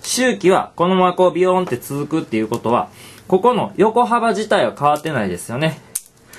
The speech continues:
さっきまでの周期がこっからここの二パイやったんが、それがこっちにずれて、こっからここの二パイになるだけなんで、周期自体は変わらないよと。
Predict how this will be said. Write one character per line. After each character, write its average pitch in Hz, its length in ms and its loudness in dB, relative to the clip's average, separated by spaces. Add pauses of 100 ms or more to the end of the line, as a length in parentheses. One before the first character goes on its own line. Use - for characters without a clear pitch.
(160)
さ 196 200 2
っ 208 80 -4
き 233 100 -4
ま 240 160 2
で 208 80 2
の 175 100 2
周 180 300 2
期 156 140 -6
が 151 120 2
こ 170 380 -2
っ - 40 -20
か 220 160 0
ら 196 120 0
こ 175 160 -2
こ 180 180 2
の 165 140 2
二 131 240 0
パ 170 240 0
イ 139 80 0
や 123 100 4
っ 113 80 -6
た 123 240 -2
ん 143 60 -6
が、 185 260 -2 (180)
そ 185 140 -2
れ 190 80 4
が 190 120 2
こ 160 180 0
っ 156 80 -8
ち 180 120 -2
に 160 120 0
ず 135 120 0
れ 135 120 2
て、 139 200 0
こ 160 320 -2
っ - 100 -20
か 180 120 2
ら 165 140 0
こ 156 120 -4
こ 185 200 2
の 160 220 2 (120)
二 131 240 -2
パ 156 200 -2
イ 135 40 -6
に 113 100 -6
な 107 120 -2
る 110 80 -2
だ 120 140 0
け 135 120 -4
な 113 140 -2
ん 120 100 -6
で、 147 180 0 (260)
周 247 340 -2
期 - 80 -6
自 190 200 0
体 226 200 0
は 220 120 0
変 120 200 -2
わ 123 100 4
ら 127 140 2
な 156 180 2
い 131 80 2
よ 107 140 0
と。 - 140 -12